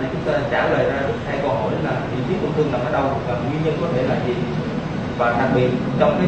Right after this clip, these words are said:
phần video khám này, chúng tôi có một cái phần khám dành riêng cho những bệnh nhân hôn mê. Tại vì chúng ta biết là bệnh nhân hôn mê thật sự ra các, những tuần tự khám thì có thể chúng ta sẽ không thực hiện được,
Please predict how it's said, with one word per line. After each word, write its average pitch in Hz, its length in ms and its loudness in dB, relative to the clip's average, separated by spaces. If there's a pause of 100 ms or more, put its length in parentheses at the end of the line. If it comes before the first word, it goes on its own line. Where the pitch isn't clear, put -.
phần - 220 2
video 151 260 4 (240)
khám 139 220 2
này, - 180 4 (100)
chúng - 160 0
tôi 147 100 4 (100)
có - 80 2
một - 280 2
cái 120 140 -2
phần 123 100 -2 (140)
khám 127 140 0 (260)
dành 131 260 0
riêng 170 240 2
cho 151 60 2
những 139 280 0
bệnh - 160 0
nhân 147 180 2
hôn 151 160 6
mê. 151 160 8 (500)
Tại 127 100 4
vì 131 60 4
chúng - 200 0
ta 156 80 6
biết 196 240 4 (140)
là 131 100 2
bệnh 139 260 0
nhân 151 160 2
hôn 156 180 4
mê 156 160 6 (220)
thật 139 160 0
sự 131 200 4
ra 143 340 4
các, 185 100 0 (760)
những 127 180 2 (320)
tuần 147 220 4
tự 127 140 4 (120)
khám 190 180 2 (440)
thì 123 80 -2 (160)
có 214 220 4
thể - 140 0
chúng 190 80 -2
ta - 220 0
sẽ 151 140 0
không - 140 0
thực 135 120 -2
hiện - 220 -2
được, 466 140 6